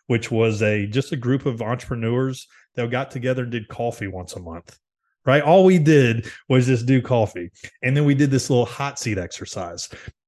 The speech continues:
Everybody likes to beat their chest and talk about how great they are, right? But our hot seat <laughs> exercise was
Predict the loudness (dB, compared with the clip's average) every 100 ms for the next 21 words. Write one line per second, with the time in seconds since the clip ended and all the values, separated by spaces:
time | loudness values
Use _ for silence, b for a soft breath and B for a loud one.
0 | 0 4 6 8 8 6 4 2 2 2
1 | 0 0 0 -2 -4 -2 -2 -2 -4 -4
2 | -4 -6 -10 -12 -6 -4 -2 -2 -2 -2
3 | -4 -2 -2 -2 2 2 2 -2 -6 -2
4 | -2 0 0 0 0 -2 -4